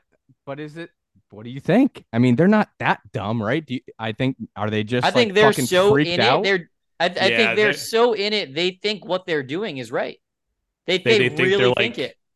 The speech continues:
Speaker 3: yeah, they think they're, like, soldiers in, in this fight against misinformation and people like Elon Musk who wanna spread the First Amendment rights to people amongst Twitter users. Like, it's,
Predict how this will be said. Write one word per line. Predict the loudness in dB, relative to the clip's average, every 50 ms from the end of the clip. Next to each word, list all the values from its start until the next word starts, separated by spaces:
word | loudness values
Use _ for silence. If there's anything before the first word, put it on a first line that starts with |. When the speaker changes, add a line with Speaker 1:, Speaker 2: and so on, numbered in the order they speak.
| _ _
Speaker 3:
yeah, | -6 -4 -4 -4
they | -4 -6
think | -6 -8 -8 -6
they're, | -4 -2 -2
like, | 0 -2 -2 -4
soldiers | -6 -4 0 0 0 0 0 -2 -2 -2 -2 -4 -6 -8
in, | -10 -10
in | -10 -10 -8
this | -6 -6 -6 -6
fight | -4 -2 0 0 0 0
against | 0 -2 -2 -4 -4 -4 -8 -10 -10 -8
misinformation | -6 -4 -4 -4 -4 -6 -8 -8 -10 -8 -4 -2 -2 -2 -2 -2 -2 -4 -4 -4
and | -6 -8 -8
people | -8 -8 -6 -4 -2
like | -2 -2 -2 -4 -6
Elon | -6 -4 -4 -4 -4 -4 -4
Musk | -2 -2 -2 -2 -4 -6
who | -8 -6
wanna | -4 -2 -2 -2 -2 -4 -6 -10 -20 -20 _ _ _ _ _ _ _ _ _ _ _ -12
spread | -12 -10 -4 0 2 2 2 2 2 0
the | 2 2 2 2 0 -2 -4 -4
First | -2 -2 -2 -2 -4 -4
Amendment | -2 -2 -2 -2 -4 -6 -4 -2
rights | -2 0 -2 -2 -4 -8
to | -10 -10
people | -10 -10 -8 -6 -4 -4 -4
amongst | -4 -4 -4 -4 -4 -6 -10 -12 -12 -14 -14
Twitter | -6 -4 -2 -2 -2 -2
users. | -2 -4 -4 -4 -4 -6 -8 -6 -6
Like, | -8 -6 -6
it's, | -6 -8 -8 -10 -14 -16